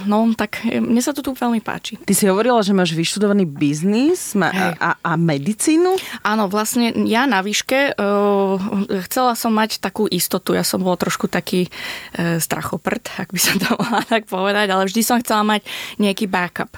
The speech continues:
Speaker 1: že niečo, aby som sa pokryla, keby niečo nevyšlo, lebo tam je to trošku iné s tými školami, že, e, keď chcete ísť, e, na zubarštinu alebo na medicínu, vy musíte si dokončiť nejaké tri štyri roky na výške a potom idete do tej školy, kde tu je to trošku asi, tuším, opačne, že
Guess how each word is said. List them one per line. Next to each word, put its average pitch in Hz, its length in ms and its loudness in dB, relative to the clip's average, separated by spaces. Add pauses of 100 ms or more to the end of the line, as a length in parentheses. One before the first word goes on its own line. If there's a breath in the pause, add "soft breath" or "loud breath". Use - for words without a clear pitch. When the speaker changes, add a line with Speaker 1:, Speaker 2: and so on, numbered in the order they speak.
Speaker 1:
že 190 160 0
niečo, 214 420 0
aby 208 200 2
som 202 120 -2
sa 208 140 -2
pokryla, 190 460 -2
keby 185 220 -2
niečo 185 260 0
nevyšlo, 185 400 0
lebo 190 120 0
tam 220 200 0
je 254 60 -10
to 233 80 -2
trošku 220 280 -4
iné 185 220 0
s - 80 -4
tými 202 160 -2
školami, 185 520 0
že, 180 260 0 (440 loud breath)
e, - 160 -2 (260)
keď 190 160 -2
chcete 214 300 0
ísť, 208 420 0
e, - 80 -2 (400)
na 185 280 0
zubarštinu 208 960 2
alebo 180 320 -2
na 202 140 0
medicínu, 214 640 2
vy 214 100 2
musíte 220 320 0
si 208 160 -2
dokončiť 202 480 0
nejaké 202 240 -2
tri 214 160 -2
štyri 214 260 0
roky 202 240 -2
na 185 140 0
výške 214 320 0
a - 160 -4
potom 233 400 -2
idete 196 320 0
do 202 80 -2
tej 202 180 -2
školy, 214 220 -4
kde 202 160 0
tu 233 140 0
je 220 100 2
to 208 80 -2
trošku 220 320 -2
asi, 208 200 0
tuším, 214 300 -2
opačne, 202 500 -2
že 185 200 -4